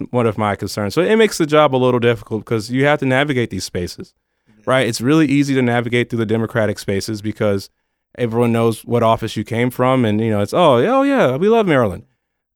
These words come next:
Speaker 1: Uh, but it becomes a little bit more of a challenge when you're in Republican spaces. But you have to visit both because I serve Harris County. I don't serve Democrats in Harris County,
Speaker 2: Yeah.
Speaker 1: right? So it's like y-,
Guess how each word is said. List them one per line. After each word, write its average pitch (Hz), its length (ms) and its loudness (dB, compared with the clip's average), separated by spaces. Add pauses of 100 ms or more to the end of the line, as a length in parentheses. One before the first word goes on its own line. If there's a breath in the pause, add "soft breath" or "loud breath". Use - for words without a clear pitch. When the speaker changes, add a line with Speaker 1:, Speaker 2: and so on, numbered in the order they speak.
Speaker 1:
Uh, 123 220 2
but 127 220 2
it 120 80 2
becomes 131 320 -2
a - 20 -2
little 143 140 2
bit 180 100 0
more 127 140 2
of 104 80 0
a 101 40 -2
challenge 110 400 -2
when 110 120 -2
you're 117 100 0
in 117 140 0
Republican 135 440 -2
spaces. - 540 -12
But 101 160 -6
you 123 80 0
have 123 200 0
to 117 100 -6
visit 107 320 -4
both 120 260 -2
because 117 500 -2 (400)
I 123 160 0
serve 123 500 -2
Harris 127 280 0
County. 131 320 -2
I 104 80 -4
don't 123 160 0
serve 120 400 0 (160)
Democrats 123 480 0
in 92 80 -10
Harris 90 180 -4
County, - 320 -12 (140)
Speaker 2:
Yeah. - 120 -20 (260)
Speaker 1:
right? 110 240 -2
So 113 160 -2
it's - 120 -4
like 113 240 0
y-, 123 140 -10